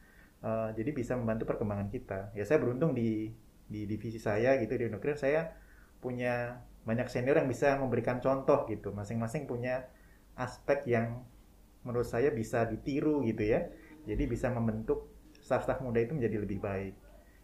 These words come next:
Jadi menurut saya mentor yang baik itu mentor yang tidak hanya semata-mata memperhatikan akademik dari juniornya, tapi juga non-akademiknya juga perhatikan, termasuk gimana tadi membagi waktu, gimana membina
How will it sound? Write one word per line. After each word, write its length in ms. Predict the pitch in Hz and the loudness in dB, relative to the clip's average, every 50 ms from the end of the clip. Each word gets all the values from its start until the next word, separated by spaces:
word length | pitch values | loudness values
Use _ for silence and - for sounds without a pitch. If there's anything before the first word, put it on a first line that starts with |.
| - - | -18 -8
Jadi 120 | - 117 143 | 0 0 0
menurut 160 | 143 135 127 | 2 4 4
saya 100 | 165 165 | 4 4
mentor 220 | 156 143 139 135 135 | 6 6 6 6 6
yang 120 | 127 123 117 | 6 6 4
baik 240 | 120 117 113 127 131 | 4 4 4 2 0
itu 40 | 165 151 | 0 0
mentor 280 | 131 127 127 156 160 151 | 0 0 2 4 4 4
yang 120 | 139 139 135 | 4 2 0
tidak 240 | 135 117 117 107 113 | 0 0 0 0 0
hanya 240 | 113 113 131 143 - | 0 0 -2 -2 -2
semata-mata 880 | - 123 120 117 120 117 117 113 113 110 - 143 143 147 156 160 160 - - - - - - - - - - | -2 -4 -4 -2 -2 -2 0 -2 -2 -2 -2 -2 -2 -2 -2 -4 -8 -12 -18 -20 -20 -20 -20 -20 -20 -10 -8
memperhatikan 880 | 131 123 120 127 117 117 113 - 131 120 - - 131 123 117 117 - - - - 117 | -6 -4 -2 -2 0 0 -2 -2 -4 -6 0 2 2 2 2 0 -6 -10 -10 -12 -8
akademik 480 | 113 - 123 107 110 110 117 120 117 | -2 -2 0 0 2 0 0 -2 -2
dari 400 | - 113 110 107 107 107 104 107 117 - - - - - - - - - - - - | 0 2 2 2 2 0 -4 -6 -10 -14 -18 -20 -20 -20 -20 -20 -20 -20 -20 -16 -8
juniornya, 720 | 113 113 113 117 127 139 160 156 131 117 113 117 135 165 175 - - - - - - - - - | -4 -4 -2 0 2 2 2 2 2 0 0 0 -2 -4 -6 -10 -16 -20 -20 -20 -20 -20 -4 -2
tapi 240 | 127 120 - 190 165 | -2 0 0 0 0
juga 220 | 135 117 107 101 | 2 2 4 4
non-akademiknya 640 | 127 123 123 117 117 131 110 113 113 117 113 - 170 131 | 2 2 0 0 -2 0 0 0 0 0 0 0 0 0
juga 220 | 127 113 98 98 | 0 0 -2 -4
perhatikan, 680 | 98 104 - - - - 127 113 110 110 110 113 117 120 - - - - | -6 -8 -10 -12 -8 -4 0 0 0 0 -2 -6 -12 -14 -16 -18 -16 -12
termasuk 460 | - 95 98 98 98 - 123 113 - | -8 -6 -4 -4 -4 -4 -6 -6 -6
gimana 560 | 101 92 98 98 95 98 101 101 101 101 101 - - - - - - - - - - | -6 -4 -4 -4 -4 -4 -4 -4 -4 -6 -8 -10 -14 -18 -20 -20 -20 -20 -20 -12 -6
tadi 260 | 95 92 87 107 104 101 | -6 -4 -2 -2 -2 -2
membagi 320 | 101 98 98 98 95 95 95 | -2 0 0 0 0 0 -2
waktu, 640 | 98 98 98 - - - - 110 107 107 104 104 110 117 117 - - - - - | -2 -2 -2 -4 -6 -8 -6 -4 -4 -4 -6 -8 -10 -12 -16 -18 -20 -20 -14 -8
gimana 560 | 101 101 101 98 98 95 98 104 104 104 104 104 | -4 -2 -2 0 0 -2 -2 -4 -4 -4 -6 -6
membina 600 | 104 98 98 98 98 98 101 101 98 98 101 | -6 -4 -4 -4 -4 -4 -4 -4 -4 -4 -6